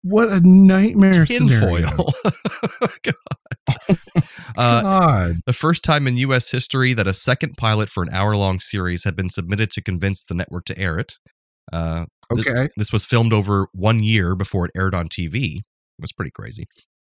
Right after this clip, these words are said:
Speaker 2: Um, for those of you who watch Next Generation, like Q, the character, uh,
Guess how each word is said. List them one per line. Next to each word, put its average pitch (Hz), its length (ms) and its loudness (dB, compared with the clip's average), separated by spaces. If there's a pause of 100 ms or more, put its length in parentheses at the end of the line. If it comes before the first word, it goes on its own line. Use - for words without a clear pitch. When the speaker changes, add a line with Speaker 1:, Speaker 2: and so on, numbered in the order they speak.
(440)
Speaker 2:
Um, 90 300 -4
for 113 120 -2
those 139 160 2
of 127 60 -2
you 120 80 4
who 117 60 4
watch 110 200 0
Next 117 160 -4
Generation, 95 600 -2
like 92 240 -6
Q, 113 400 0
the 92 100 -4
character, 87 560 -2 (520)
uh, 85 320 -4